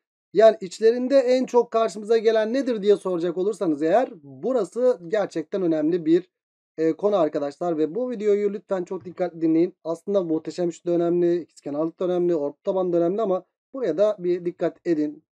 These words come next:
Onu istiyoruz arkadaşlar. Evet. Şimdi ikizkenarlık. Arkadaşlar ikizkenar üçgen konusunu ayrıntılı bir şekilde işleyeceğiz. Onda bir sıkıntı yok. Hatta ikizkenar üçgen konusunda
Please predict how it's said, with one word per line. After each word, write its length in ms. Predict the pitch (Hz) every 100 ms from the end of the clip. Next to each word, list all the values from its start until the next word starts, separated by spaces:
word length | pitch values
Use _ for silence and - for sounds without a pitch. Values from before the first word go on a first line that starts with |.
| -
Onu 180 | 160 165
istiyoruz 500 | 175 - 143 135 127
arkadaşlar. 520 | 120 120 110 - 107
Evet. 260 | - 262 - _ _ _ _ _ _ _
Şimdi 420 | - - 277 262 254 233 214 202 190 180 175 -
ikizkenarlık. 840 | - 185 240 240 240 226 - - - -
Arkadaşlar 500 | 190 240 233 202 165
ikizkenar 440 | 165 - 226 240
üçgen 380 | 269 - 226 208
konusunu 480 | 196 175 156 151 202 _ _ _ _
ayrıntılı 420 | - 233 240 247 202
bir 40 |
şekilde 300 | 170 156 208
işleyeceğiz. 360 | 208 - 135 -
Onda 300 | - 180 220
bir 40 | 233
sıkıntı 340 | - 226 196
yok. 160 | 226 -
Hatta 300 | 143 - 190
ikizkenar 480 | 170 - - 208 254
üçgen 320 | 214 214 202
konusunda 600 | 190 180 190 202 277